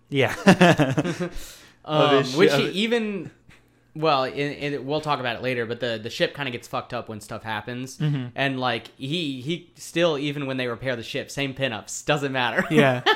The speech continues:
Speaker 1: Oh, no, of course.
Speaker 2: It's probably for background usage for the artist to make it easier, but
Speaker 3: Yeah.
Speaker 2: I like that he
Speaker 1: Yeah.
Speaker 2: kept the same
Speaker 3: Gotta keep the
Speaker 2: pinups.
Speaker 3: booby girls.
Speaker 1: Yeah, the booby girls. I mean, the booby girls never really get damaged during the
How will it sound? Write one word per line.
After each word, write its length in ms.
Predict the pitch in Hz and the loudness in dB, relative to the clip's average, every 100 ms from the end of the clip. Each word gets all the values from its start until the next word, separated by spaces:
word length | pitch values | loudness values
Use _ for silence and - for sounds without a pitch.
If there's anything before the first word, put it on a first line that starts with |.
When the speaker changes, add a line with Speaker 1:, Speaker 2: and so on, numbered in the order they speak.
| - | 6
Speaker 1:
Oh, 100 | 202 | 8
no, 220 | 190 147 120 | 10 8 8
of 140 | 160 | 6
course. 240 | - 208 220 | 10 10 10
Speaker 2:
It's 120 | - | 8
probably 280 | 269 285 226 | 6 6 0
for 100 | 160 | 2
background 540 | 151 147 160 135 127 | 4 4 2 2 2
usage 400 | 135 135 135 - | -4 -4 -8 -6
for 140 | - | -4
the 100 | 135 | -4
artist 380 | 127 131 131 - | 0 -2 -2 -6
to 60 | 135 | -4
make 180 | 120 123 | -4 -4
it 60 | |
easier, 360 | 127 131 120 113 | -4 -4 -6 -4
but 160 | 135 | 0
Speaker 3:
Yeah. 80 | 135 | 2
Speaker 2:
I 20 | 143 | 2
like 180 | 147 | 2
that 140 | 143 135 | 0 -4
he 20 | |
Speaker 1:
Yeah. 40 | - | -2
Speaker 2:
kept 180 | 147 | -4
the 80 | 143 | -4
same 280 | - 190 151 - | 0 0 0 4
Speaker 3:
Gotta 220 | 165 160 | 6 8
keep 140 | 170 | 6
the 80 | 151 | 4
Speaker 2:
pinups. 60 | 135 | 4
Speaker 3:
booby 220 | 151 143 | 6 6
girls. 440 | 127 127 123 123 147 | 2 -2 -4 -6 -2
Speaker 1:
Yeah, 80 | 311 | 2
the 100 | 196 | 2
booby 200 | 165 208 | 4 2
girls. 140 | 185 180 | 2 2
I 60 | 190 | 4
mean, 100 | 202 | 4
the 80 | |
booby 220 | 190 427 320 | 2 2 4
girls 200 | 180 160 | 2 4
never 220 | 156 151 | 2 4
really 220 | 156 151 | 4 4
get 160 | 147 139 | 2 2
damaged 420 | 139 208 143 - | 2 2 -2 0
during 320 | 131 120 120 | 0 2 0
the 320 | 120 120 117 | 0 0 0